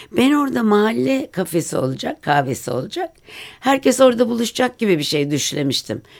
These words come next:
Çünkü ince belli bardakla çay da veriyorum yani. Hani sade cappuccino ya da o kağıt bardakta pipetle çekilen bir şey vermiyoruz yani. Olmadı. Onun etrafında sohbet olacak, mahalle o sokağa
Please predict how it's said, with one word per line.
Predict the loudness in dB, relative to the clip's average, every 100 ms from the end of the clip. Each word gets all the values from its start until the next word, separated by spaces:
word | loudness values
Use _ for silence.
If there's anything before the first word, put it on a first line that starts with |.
| -6
Çünkü | -2 2
ince | 2 2 2 2
belli | 2 2
bardakla | 2 2 2 2 0 0
çay | 0 0 2
da | 2
veriyorum | 2 0 0 -2 -2
yani. | -4 -2
Hani | -2 -2
sade | 0 0 2 0
cappuccino | -2 -4 -4 -4 -2
ya | 0 -2
da | -2 -4
o |
kağıt | -4 -4 -4 -4
bardakta | -4 -4 -6 -10 -8 -10 -10 -20 -20 -20 0
pipetle | 0 2 0 0 -4 -2
çekilen | -2 -2 -2 0 -2
bir |
şey | -2 -2 0
vermiyoruz | 0 0 2 2 0 -4
yani. | -6 -6 -6 -8 -10 _ -20 -20 -20 -20 _
Olmadı. | 2 6 8 8 6 4 -2 0
Onun | 2 4 2
etrafında | 0 2 2 2 -2 -2
sohbet | -2 -4 -2 0
olacak, | 0 0 -2 2
mahalle | 4 4 2
o | -2
sokağa | -2 -4 0 2 2